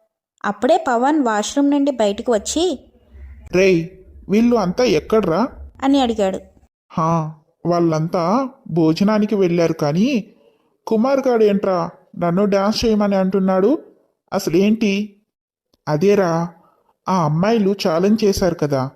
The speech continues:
Speaker 2: మన వాళ్ళకి డ్యాన్స్ రాదు అని. అంటే మన గిరి ఓ తెగ ఫీల్ అయిపోయి వాళ్ళతో ఛాలెంజ్ చేసి వచ్చాడు. నీకు మాత్రమే బాగా డ్యాన్స్ చేసే దమ్ము ఉంది అని,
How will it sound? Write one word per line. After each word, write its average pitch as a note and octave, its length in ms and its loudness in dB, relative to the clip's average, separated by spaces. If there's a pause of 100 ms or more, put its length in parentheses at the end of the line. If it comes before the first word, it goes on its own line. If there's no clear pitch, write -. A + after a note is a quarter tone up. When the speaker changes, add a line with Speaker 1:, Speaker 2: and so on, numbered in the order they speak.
(580)
Speaker 2:
మన F3 180 2
వాళ్ళకి E3 500 0
డ్యాన్స్ E3+ 460 0
రాదు D#3+ 300 2
అని. C#3 280 -2 (680)
అంటే G3 460 2
మన F3+ 200 0
గిరి F3 340 0
ఓ F3 320 2
తెగ F3+ 320 0
ఫీల్ F3+ 380 0
అయిపోయి F3 680 0 (460)
వాళ్ళతో G#3 420 0
ఛాలెంజ్ A3 520 0
చేసి G3 220 0
వచ్చాడు. E3 520 -2 (580)
నీకు G3+ 260 -2
మాత్రమే F3 500 -2
బాగా F3+ 420 0
డ్యాన్స్ F3 560 -2
చేసే E3+ 240 -2
దమ్ము D#3 380 -2
ఉంది E3 320 -2
అని, F3+ 380 -2